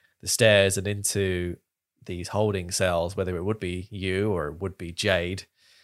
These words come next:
As you walk through the door, accompanied by, uh, Obi, the guard, you can see that quite a few of the other prisoners are shocked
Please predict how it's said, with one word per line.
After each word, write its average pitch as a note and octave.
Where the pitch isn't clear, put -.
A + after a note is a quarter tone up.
As F#2+
you G2+
walk G#2+
through F#2
the F2+
door, G2
accompanied F#2
by, E2+
uh, E2
Obi, G2+
the E2+
guard, F2+
you G#2+
can A2+
see C#3
that G#2
quite A2
a -
few A2
of F#2+
the G2
other F#2+
prisoners F2+
are E2
shocked -